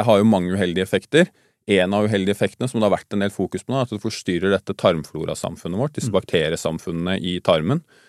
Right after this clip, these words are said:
Speaker 1: og at det fører til betennelse, det fører til dårligere mental helse,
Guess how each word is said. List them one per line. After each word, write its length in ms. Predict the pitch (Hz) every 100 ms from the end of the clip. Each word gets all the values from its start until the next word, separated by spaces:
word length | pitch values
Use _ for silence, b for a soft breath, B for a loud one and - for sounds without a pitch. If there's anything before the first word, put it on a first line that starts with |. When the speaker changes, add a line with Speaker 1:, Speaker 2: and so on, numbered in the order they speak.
| b b
Speaker 1:
og 140 | 101 104
at 60 |
det 240 | 98 90 95
fører 280 | - 90 85
til 120 | 90
betennelse, 760 | 92 - 98 95 95 - 123 120
det 180 | 107
fører 340 | - 104 92 -
til 120 | 104
dårligere 360 | 101 92 87 90
mental 440 | 95 - 113 120
helse, 440 | 123 107 - 113